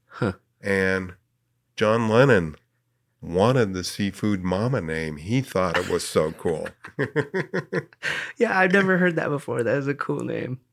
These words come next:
Speaker 1: Seafood Mama. Uh, okay, so, so we're up into the nineties, and then I, I wanted to ask you about what it was like when the whole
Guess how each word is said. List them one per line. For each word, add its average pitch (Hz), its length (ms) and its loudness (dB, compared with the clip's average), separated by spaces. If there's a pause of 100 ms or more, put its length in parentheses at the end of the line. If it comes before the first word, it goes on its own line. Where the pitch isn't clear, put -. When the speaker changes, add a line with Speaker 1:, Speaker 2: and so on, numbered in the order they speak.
Speaker 1:
Seafood 123 400 -6
Mama. 101 320 -12 (2000)
Uh, 160 380 6
okay, 160 260 6
so, 143 560 6 (160)
so 143 180 -2
we're 135 140 2
up 131 160 2
into 127 240 0
the 117 80 4
nineties, 107 800 0 (120)
and 107 220 2
then 107 420 2 (260)
I, 107 180 0
I 101 100 0
wanted 107 380 0
to - 120 -8
ask 101 360 -4
you 92 120 -4
about 85 640 -6 (120)
what 95 260 -4
it 101 100 -2
was 104 180 -4
like 92 720 -4 (260)
when 98 260 -4
the 95 80 -4
whole 92 680 -6